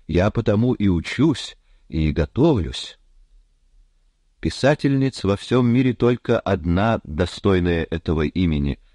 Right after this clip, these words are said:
значительно продолжал он. «Это Жорж Санд. Можете ли вы сделаться чем-нибудь вроде Жорж Санд?»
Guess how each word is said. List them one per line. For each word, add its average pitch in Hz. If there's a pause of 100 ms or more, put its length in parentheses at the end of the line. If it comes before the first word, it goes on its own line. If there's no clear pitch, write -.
(140)
значительно 78
продолжал 78
он. 67 (360)
«Это 101
Жорж 104
Санд. 73 (880)
Можете 156
ли 143
вы 131
сделаться 98
чем-нибудь 98
вроде 85 (240)
Жорж 80
Санд?» -